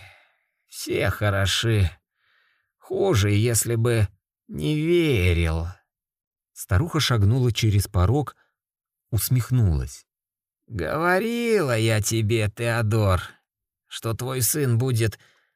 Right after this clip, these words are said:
на золоте есть и в парче ходить. Ты не верил.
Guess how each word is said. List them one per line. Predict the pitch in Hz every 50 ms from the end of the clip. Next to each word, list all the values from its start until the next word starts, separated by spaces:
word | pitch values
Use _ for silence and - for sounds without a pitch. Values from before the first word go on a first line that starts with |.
| _ -
на | - 110 123 131 135
золоте | 120 143 165 151 131 117 113 104 95 - 135
есть | 131 123 127 170 196 185 143 104 - - -
и | 135 139 131 117
в | 98 - -
парче | - 135 151 160 151 - - - 156 131 98
ходить. | - - 90 104 104 95 85 92 82 73 - - - - - _ _ _ _ _ _ _ _ _ _ _ _ _ _ _ _ _ _ _ _ _ _ _
Ты | - - - 147 185 196
не | 185 175 170 165 139
верил. | 117 135 139 147 160 175 170 165 160 143 131 107 95 90 76